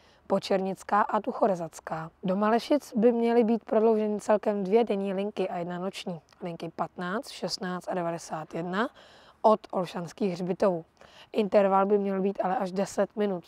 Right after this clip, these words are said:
což je podle mě docela hodně vzhledem k vytíženosti autobusu. Díky tramvajové trati by linka sto třicet tři nekončila v Malešicích,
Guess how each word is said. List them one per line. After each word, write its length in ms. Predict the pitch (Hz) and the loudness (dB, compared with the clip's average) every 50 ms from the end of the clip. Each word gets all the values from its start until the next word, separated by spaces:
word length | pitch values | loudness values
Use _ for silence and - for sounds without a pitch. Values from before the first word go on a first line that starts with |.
| _ | _
což 240 | - - 269 - - | -4 -4 -4 0 0
je 80 | 339 294 | -2 -2
podle 380 | - - 262 247 254 240 208 | 2 2 2 4 4 2 0
mě 280 | 180 180 190 214 240 247 - - - _ - | 0 -2 -2 -2 -2 -2 -4 -12 -20 _ -4
docela 340 | - 202 - - 254 240 226 | -4 -4 -2 2 2 4 4
hodně 380 | 208 190 220 214 208 202 175 | 4 2 0 0 0 -2 -4
vzhledem 400 | 175 165 - - 190 190 190 190 | -4 -6 -4 -4 -2 -2 -2 -2
k 60 | 185 190 | -2 -2
vytíženosti 680 | 190 185 - - 190 180 190 185 185 165 - - - 247 | -2 -2 -2 -4 -4 -2 -2 -4 -4 -6 -8 -6 -6 -4
autobusu. 680 | 202 185 180 175 202 190 180 180 - - - 175 160 - _ - | -2 -4 -2 0 0 0 0 -4 -6 -6 -6 -8 -8 -8 _ -2
Díky 460 | 202 202 208 202 - 240 226 214 196 | 0 0 0 2 4 6 6 6 6
tramvajové 500 | - 196 190 196 190 185 180 180 175 170 | 4 0 0 2 2 2 2 2 0 -2
trati 300 | - 190 180 - - 214 | -2 -4 -4 0 2 2
by 100 | 190 202 | 2 2
linka 260 | 185 180 180 185 185 | 0 0 -2 -4 -6
sto 160 | - - - | -6 -8 -14
třicet 380 | 202 - - 202 180 - 190 175 | -14 -8 -6 -6 -4 -4 -4 -6
tři 160 | - - 190 | -6 -8 -8
nekončila 520 | 180 185 - - 196 185 170 - 185 180 | -8 -2 0 2 2 2 0 -4 -8 -8
v 40 | 170 | -6
Malešicích, 680 | 175 175 170 175 170 - - 170 - - 269 277 - | -6 -6 -6 -6 -6 -6 -10 -8 2 2 4 4 4